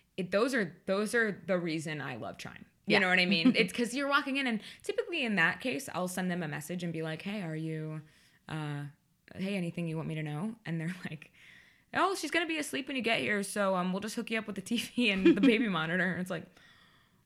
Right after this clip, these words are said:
Speaker 1: word. You
Speaker 2: Cool.
Speaker 1: know, <laughs> like,
Speaker 2: Yeah.
Speaker 1: uh, great. You know, and those, 'cause you're walking in,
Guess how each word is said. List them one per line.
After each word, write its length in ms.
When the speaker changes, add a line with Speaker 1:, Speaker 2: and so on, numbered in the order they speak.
Speaker 1:
word. 400
You 160
Speaker 2:
Cool. 20
Speaker 1:
know, 240
<laughs> 0
like, 220
Speaker 2:
Yeah. 300
Speaker 1:
uh, 160
great. 560
You 140
know, 160
and 140
those, 200
'cause 260
you're 100
walking 320
in, 380